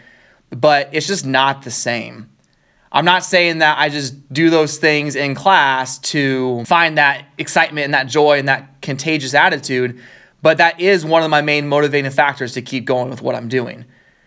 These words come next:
When I work really, really hard on a lesson and it goes well in class, it gives me motivation to continue to do that throughout the school year.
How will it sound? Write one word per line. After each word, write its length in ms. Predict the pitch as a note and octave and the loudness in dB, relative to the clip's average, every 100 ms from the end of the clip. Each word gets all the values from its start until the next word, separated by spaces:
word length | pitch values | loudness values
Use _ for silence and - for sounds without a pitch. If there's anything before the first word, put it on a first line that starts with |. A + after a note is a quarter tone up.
| _ _ | _ _
When 140 | C#3 | 0
I 100 | D#3+ | 2
work 240 | E3+ F3 D#3+ | 2 0 -2
really, 340 | C#3 D#3 F3 F3+ | 0 2 4 4
really 220 | F3 F3 | 4 2
hard 360 | D3+ D#3 D#3 D3+ | 4 4 4 2
on 160 | C#3+ | 0
a 40 | C3 | 2
lesson 440 | C#3+ D3+ F3+ F3+ | 0 2 0 0
and 200 | D3 C#3+ | -2 -2
it 100 | C3+ | 0
goes 320 | C#3+ D3 C3 | 2 2 0
well 560 | B2+ B2 C3+ D3 G3+ F#3+ | -6 2 4 4 2 -2
in 120 | D3+ D3+ | -4 -2
class, 520 | D3 D3 F#3 - - - - _ | 2 2 2 -2 -10 -18 -20 _
it 120 | D3+ | -2
gives 180 | D3 E3 | 0 0
me 100 | D#3 | 0
motivation 760 | D3 D3+ D#3+ C3+ D3+ C#3+ C#3 C3 | 0 2 2 2 0 0 -4 -4
to 40 | |
continue 480 | B2+ C3+ C3+ C#3 C3 | -6 -8 -6 -4 -4
to 80 | B2 | -4
do 160 | B2+ | -4
that 240 | B2 B2 - | -2 -4 -2
throughout 160 | B2+ | -4
the 80 | - | -4
school 320 | - - C3+ | -8 -4 -4
year. 280 | A#2+ - A#2 | -4 -8 -14